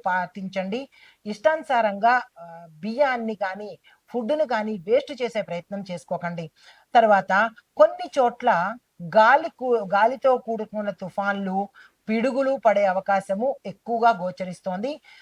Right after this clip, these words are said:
అది చాలా చోట్ల మనం వింటున్నాము. తుఫాన్లు, ఆ, ప్ర-, అంటే ప్రపంచవ్యాప్తంగా, ఇది ఒక ప్రదేశానిది కాదు కాబట్టి,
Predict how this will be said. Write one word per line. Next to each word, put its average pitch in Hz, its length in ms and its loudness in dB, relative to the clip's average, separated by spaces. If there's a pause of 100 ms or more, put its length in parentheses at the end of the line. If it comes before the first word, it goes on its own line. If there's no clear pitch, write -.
(140)
అది 196 220 0
చాలా 226 460 2
చోట్ల 233 220 0
మనం 220 240 -2
వింటున్నాము. 185 520 -4
తుఫాన్లు, 190 560 -6 (380)
ఆ, 170 100 0
ప్ర-, 165 460 -6 (240)
అంటే 160 160 -8
ప్రపంచవ్యాప్తంగా, 240 1040 2
ఇది 202 220 -8
ఒక 208 200 -2
ప్రదేశానిది 233 640 -2
కాదు 175 300 0
కాబట్టి, 170 560 -6